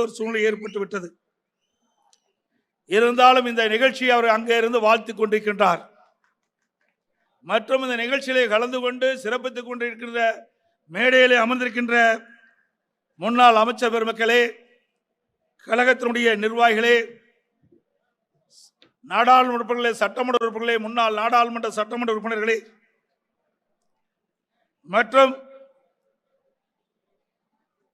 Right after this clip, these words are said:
புரட்சி பாரதம் கட்சியினுடைய பொறுப்பாளர்களே,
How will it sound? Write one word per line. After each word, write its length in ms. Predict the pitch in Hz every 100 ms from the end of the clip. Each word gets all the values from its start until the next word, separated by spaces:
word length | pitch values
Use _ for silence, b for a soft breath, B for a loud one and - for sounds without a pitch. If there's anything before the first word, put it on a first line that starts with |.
| _ _ _ _ _ _ _ _ _ _ _ _
புரட்சி 340 | 214 277 285 277 240
பாரதம் 340 | 254 247 247
கட்சியினுடைய 520 | 226 226 247 240 240 233 226 220 - _ _ _ _ _ _ _ _ _ _ _ _ _ _ _ _ _ _ _ _ _ -
பொறுப்பாளர்களே, 720 | 214 269 269 240 226 226 226